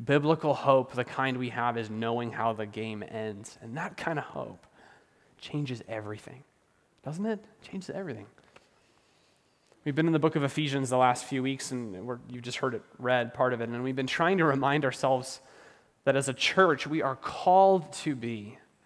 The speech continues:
the hope of the world. And that, I know that sounds crazy, but Paul has been showing us again and again that the church, as broken as it is sometimes, as imperfect as it is, is God's plan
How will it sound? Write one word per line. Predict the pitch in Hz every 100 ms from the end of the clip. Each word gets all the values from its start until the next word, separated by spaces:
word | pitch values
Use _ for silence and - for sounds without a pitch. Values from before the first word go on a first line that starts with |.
| _ _ _ _ _
the | 131
hope | - 147 147
of | 127
the | 120
world. | 107 110 104 92 -
And | 139
that, | 202 - - 120
I | 156
know | 180 202
that | 180 147
sounds | 151 147 131
crazy, | - 113 107 101 101 - _ _ _ _ _ _ _ _ _ _ _ _ - 156
but | 143
Paul | - 160 185
has | 156
been | 156
showing | - 156 160
us | 147 139
again | 123 139 156
and | 147
again | 127 135 131
that | 127
the | 127
church, | - - 175 156 - - - _ _ - _ _ _ _ _ _ _ _ _ -
as | 131
broken | 123 160 175 180
as | 170
it | 156
is | 160 151 - -
sometimes, | 156 143 - 120 117 139
as | 139
imperfect | 135 - 180 175 -
as | 127
it | 120
is, | 113 110 -
is | 131
God's | 120 147 143 147 139
plan | - - 139 151 143 143